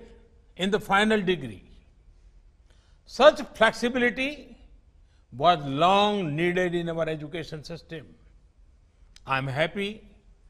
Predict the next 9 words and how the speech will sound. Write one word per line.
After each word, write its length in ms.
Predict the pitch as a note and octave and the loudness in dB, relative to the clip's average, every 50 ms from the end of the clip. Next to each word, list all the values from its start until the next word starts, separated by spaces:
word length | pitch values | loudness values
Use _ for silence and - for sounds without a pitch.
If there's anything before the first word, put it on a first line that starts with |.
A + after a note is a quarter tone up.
| _ _ _ - - _ - | _ _ _ -20 -20 _ -4
the 120 | C#3 C3+ | -4 -4
national 680 | B2+ B2 D3+ F3+ G3 F#3 G3 - F3 G3+ G3+ G3 G3+ G3 | -4 -2 0 0 0 0 -2 -6 -4 -2 0 0 0 -2
education 600 | D#3 E3 E3+ E3+ F3+ G3 G3 E3+ - F#3 F#3 E3 | -4 -6 -6 -6 -4 -4 -6 -4 -4 -8 -10 -10
policy 600 | - - D#3+ E3+ F3+ F#3 F#3+ E3 - F#3+ F#3+ E3 | -8 -4 -2 -2 -2 -2 -4 -6 -6 -6 -4 -4
has 180 | C#3+ D#3+ D#3 | -4 -4 -4
addressed 720 | D3+ D3 D3+ D3 D3 E3+ F3+ F3 D3+ - - - - - - _ _ _ _ - - - - - _ - _ _ - - - | -4 -6 -6 -6 -4 -2 -2 -2 -2 -6 -10 -20 -20 -20 -20 _ _ _ _ -20 -20 -20 -20 -20 _ -20 _ _ -20 -16 -4
these 300 | - G#3+ A#3 A#3+ - - E3+ | -2 0 0 0 -2 -4 -6
aspects. 520 | D3+ C3+ - - - - - - _ - - - - _ _ - - - _ _ _ _ - _ _ - - _ - | -8 -8 -8 -12 -16 -16 -16 -16 _ -20 -20 -20 -20 _ _ -20 -20 -20 _ _ _ _ -20 _ _ -20 -20 _ -16
Friends, 540 | - C3 C#3 E3 F3+ F#3 F3 - - - - | -8 -6 -6 -6 -6 -8 -12 -16 -20 -20 -20